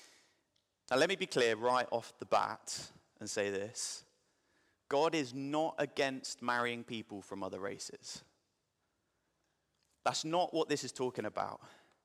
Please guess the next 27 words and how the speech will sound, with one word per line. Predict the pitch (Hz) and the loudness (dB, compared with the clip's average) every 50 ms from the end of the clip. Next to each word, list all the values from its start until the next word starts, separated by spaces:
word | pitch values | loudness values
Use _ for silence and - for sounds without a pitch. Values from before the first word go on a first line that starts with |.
| _ _ _ _ _ _ _ - | _ _ _ _ _ _ _ 0
God | 139 147 151 | 2 2 2
is | 139 143 | 2 -2
not | 160 160 165 175 180 - - | -2 0 2 2 2 4 2
against | 160 - 165 160 147 139 135 - - - - - | 0 2 2 2 2 2 -2 -4 -6 -6 -4 -4
interracial | 135 139 143 139 - 151 139 127 139 135 127 123 - - 131 123 123 117 - - - _ _ _ - | -4 -4 -2 -2 -4 -4 -2 0 -2 -2 -2 -4 -6 -6 -6 -6 -6 -8 -10 -18 -20 _ _ _ -4
marriage. | 123 127 123 117 110 98 98 95 - | 0 2 2 4 2 0 -2 -4 -6
He | - 120 | -6 -6
never | 120 135 151 160 165 170 160 160 | -6 -4 -2 2 2 2 2 2
prohibits | - - 131 120 120 101 95 - - - | -2 -2 -2 -2 -2 -4 -4 -6 -8 -8
that | - 90 - - - _ | -8 -10 -12 -14 -12 _
at | - 110 107 - 98 | -10 -10 -10 -12 -12
all. | 87 - - - - - _ _ _ _ _ - - _ _ _ _ _ _ _ _ _ _ _ _ _ _ _ - - _ _ 101 | -14 -16 -20 -20 -20 -20 _ _ _ _ _ -20 -20 _ _ _ _ _ _ _ _ _ _ _ _ _ _ _ -20 -20 _ _ 0
This | - 170 196 208 - - | 4 4 6 6 4 2
here | 196 190 170 131 110 107 107 127 147 - - - - _ | 4 4 6 6 4 4 2 0 -4 -6 -12 -20 -8 _
is | - 127 123 | -4 0 0
about | 131 - 131 127 120 120 | 2 4 4 4 4 4
marrying | 127 135 147 160 170 175 175 175 170 170 170 | 4 4 4 6 6 4 4 2 0 0 0
other | 160 151 135 139 | 0 0 0 0
people | - - 147 139 127 - - 107 101 98 98 117 127 139 - _ _ _ _ _ _ _ _ _ - - | -2 -2 -4 -4 -4 -4 -6 -6 -6 -6 -6 -10 -10 -12 -18 _ _ _ _ _ _ _ _ _ -10 -8
who | 139 131 117 - | -8 -8 -8 0
don't | - 139 139 147 147 139 - - | 2 2 2 2 0 -4 -8 -6
love | - 123 123 113 110 104 104 - - _ | 0 2 2 2 2 0 -6 -14 -20 _
God, | - 101 - - - - - - - - _ _ _ _ _ _ _ _ _ _ _ _ _ _ _ _ _ _ _ | -6 -6 -6 -6 -10 -12 -12 -12 -12 -16 _ _ _ _ _ _ _ _ _ _ _ _ _ _ _ _ _ _ _
who | - 135 127 | -10 -8 -4
worship | 131 147 147 151 156 151 - - 131 120 - - - _ _ _ _ _ - | 0 2 4 4 4 2 0 -2 -2 -2 -2 -6 -14 _ _ _ _ _ -4
another | 117 123 127 143 147 147 123 110 | -2 -2 2 2 2 2 0 -4
God. | - 101 | -8 -12